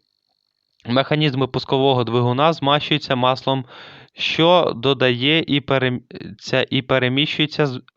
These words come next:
перемішується з бензином при заправленні паливного бачка. Для змащення редуктора пускового двигуна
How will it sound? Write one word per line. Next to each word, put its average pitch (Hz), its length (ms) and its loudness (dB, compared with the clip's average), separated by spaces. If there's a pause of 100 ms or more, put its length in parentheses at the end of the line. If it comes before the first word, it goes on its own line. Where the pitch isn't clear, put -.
(100)
перемішується 143 800 0
з 127 60 -2
бензином 139 600 0
при 151 280 2 (360)
заправленні 151 720 2
паливного 139 600 0
бачка. 123 500 0 (340)
Для 143 220 2
змащення 135 800 0
редуктора 127 680 0
пускового 143 600 0
двигуна 123 580 0